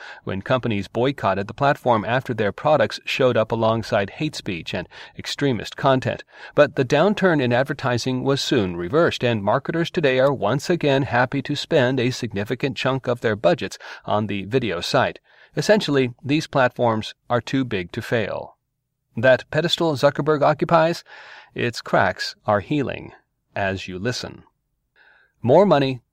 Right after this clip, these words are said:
more problems. Follow these links in the original article for more information. Mark Zuckerberg has been apologizing for Facebook's missteps for fifteen years,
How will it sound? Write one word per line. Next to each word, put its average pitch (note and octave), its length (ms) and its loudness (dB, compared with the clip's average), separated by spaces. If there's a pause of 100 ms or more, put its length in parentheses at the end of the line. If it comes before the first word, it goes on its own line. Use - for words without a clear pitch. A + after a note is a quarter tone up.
(160)
more A#2 260 2
problems. F#2 800 -2 (180)
Follow B2+ 280 6
these A2+ 300 -2
links C3+ 500 -2
in A2+ 100 0
the G2+ 80 0
original G#2+ 360 -2
article A2+ 360 0
for D#3+ 100 -2
more A#2+ 180 0
information. A2 640 -4 (520)
Mark B2+ 200 6
Zuckerberg C#3+ 580 2
has A#2 220 0
been C3+ 140 0
apologizing D3+ 760 2
for B2+ 160 0
Facebook's B2+ 480 -4
missteps B2 540 0
for A#2 180 0
fifteen A#2+ 480 -2
years, E3 360 -2